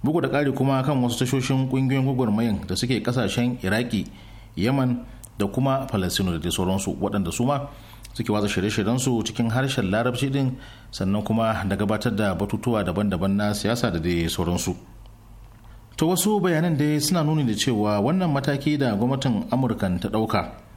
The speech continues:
bisa goyon bayan haramtacciyar ƙasar Isra'ila da kuma wasu gwamnatocin ƙasashen Larabawa da suke da alaƙa da su yana da alaƙa da kashin da waɗannan gungun jama'a,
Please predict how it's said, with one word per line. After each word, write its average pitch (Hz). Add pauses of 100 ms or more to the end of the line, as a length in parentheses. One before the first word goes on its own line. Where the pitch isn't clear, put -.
(640)
bisa 117
goyon 113
bayan 123
haramtacciyar 113
ƙasar 131
Isra'ila - (560)
da -
kuma 101
wasu 101
gwamnatocin 107
ƙasashen 110
Larabawa 113
da 95
suke 113
da -
alaƙa 101
da 90
su 160 (640)
yana 101
da -
alaƙa 110
da 92
kashin 120
da 104
waɗannan 107
gungun 113
jama'a, 90